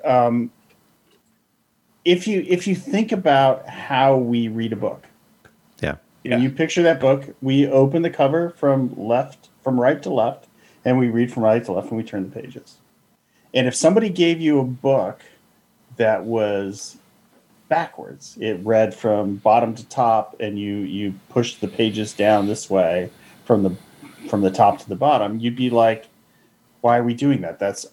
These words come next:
Speaker 1: odd." But that's because the only books we have been exposed to, unless you read Red maga as a teenager,
Speaker 2: Mm.
Speaker 1: have been right to left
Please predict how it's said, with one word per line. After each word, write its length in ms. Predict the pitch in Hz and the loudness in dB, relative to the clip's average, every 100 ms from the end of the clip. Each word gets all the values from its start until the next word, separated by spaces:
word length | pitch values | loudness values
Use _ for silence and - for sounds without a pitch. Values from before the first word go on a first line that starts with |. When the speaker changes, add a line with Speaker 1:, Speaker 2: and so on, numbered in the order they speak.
| - | -2
Speaker 1:
odd." 480 | 120 98 69 - - _ _ _ _ _ _ _ | 0 0 -4 -14 -20 _ _ _ _ _ _ _
But 140 | 147 139 | -2 4
that's 240 | 180 190 | 4 4
because 380 | 226 - 196 185 | -4 0 0 0
the 180 | 160 - | -2 0
only 300 | 170 214 190 | 2 2 0
books 340 | 160 156 - | 0 -2 -2
we 200 | 139 139 | -2 0
have 220 | 139 123 | 0 -2
been 140 | 123 117 | -2 -4
exposed 600 | 113 - 147 165 160 - | -6 -2 0 0 -4 -6
to, 280 | 107 101 110 | -4 -2 -2
unless 340 | 113 113 107 | 0 0 -2
you 80 | 104 | -6
read 300 | 101 107 95 - | -6 -6 -8 -6
Red 240 | 110 107 92 | 0 0 2
maga 460 | 117 117 95 98 95 | 4 4 2 -2 -2
as 160 | 95 | -6
a 80 | 90 | -8
teenager, 560 | - 127 110 90 98 135 | -2 0 0 -2 -6 -4
Speaker 2:
Mm. 340 | 127 104 85 87 _ - | -2 -2 -2 -6 _ 0
Speaker 1:
have 180 | 135 135 | 0 4
been 380 | 139 143 160 147 - | 4 4 2 -6 -4
right 320 | 120 135 151 | 4 4 4
to 100 | 160 | -2
left 600 | 143 117 110 120 - - | 0 2 2 -2 -8 -20